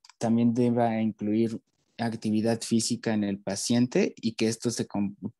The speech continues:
se convierta en un componente cotidiano. Y se busca estas mínimas calorías, ya que las dietas con un aporte energético mu-, mucho más reducido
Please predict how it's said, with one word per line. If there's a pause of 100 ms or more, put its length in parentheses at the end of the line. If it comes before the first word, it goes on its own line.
(140)
se
convierta
en
un
componente
cotidiano. (1120)
Y
se
busca
estas
mínimas
calorías,
ya
que
las
dietas
con
un
aporte
energético
mu-,
mucho
más
reducido